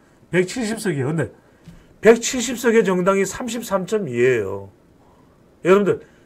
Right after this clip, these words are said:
백칠십 석이면은 비율상으로 어떻게 돼? 거의 육십 퍼센트 가까이 됩니다. 유-, 거의 육십 퍼센트 가까이 돼요.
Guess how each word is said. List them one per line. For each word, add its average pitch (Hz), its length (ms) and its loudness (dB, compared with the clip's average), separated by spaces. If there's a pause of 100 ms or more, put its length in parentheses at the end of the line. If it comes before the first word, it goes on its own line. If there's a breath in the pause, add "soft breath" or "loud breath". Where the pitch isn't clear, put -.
(520 soft breath)
백칠십 226 520 2
석이면은 202 640 6
비율상으로 226 640 2
어떻게 165 220 4
돼? - 40 2
거의 170 260 0
육십 220 280 -6
퍼센트 214 340 -2
가까이 147 300 -2
됩니다. 104 260 -12
유-, 117 140 -14 (680 soft breath)
거의 175 420 0
육십 214 340 -6
퍼센트 208 360 0
가까이 147 400 0
돼요. 107 360 -8